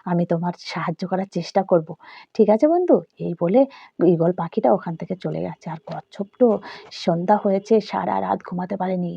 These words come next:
ভোর ভোর উঠেই ঈগলটার জন্য সমুদ্রে নেমে কিছুটা মাছ ধরে এনেছে। ঈগলটা সত্যি যথাসময় মনটা খারাপ করে এসেছে, এসে বলে, 'কি হলো বন্ধু,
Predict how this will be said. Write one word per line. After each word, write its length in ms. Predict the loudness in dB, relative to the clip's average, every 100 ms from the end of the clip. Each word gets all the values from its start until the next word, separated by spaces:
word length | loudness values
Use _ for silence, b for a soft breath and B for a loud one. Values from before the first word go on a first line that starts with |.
| -12
ভোর 220 | -12 -6 0
ভোর 180 | 6 6
উঠেই 360 | 6 6 6 6 B B B B
ঈগলটার 500 | 0 0 0 -2 0
জন্য 240 | 0 2 0 -2 B B
সমুদ্রে 460 | 0 2 2 2 2
নেমে 260 | 2 2 0
কিছুটা 340 | -2 -4 -4
মাছ 260 | -4 -6 -10 -8
ধরে 180 | -4 -4
এনেছে। 320 | -6 -10 -14 -20 _ -4
ঈগলটা 460 | -2 0 -4 -6
সত্যি 340 | -2 0 2 2
যথাসময় 560 | 2 -2 -6 -6 -4 -2
মনটা 300 | -4 -6 -8
খারাপ 280 | -12 -8 -8 -6
করে 160 | -4
এসেছে, 320 | -4 -4 -6 -6
এসে 160 | -6 -4
বলে, 200 | -4 -4
'কি 160 | -2
হলো 180 | 2 4
বন্ধু, 320 | 4 2 4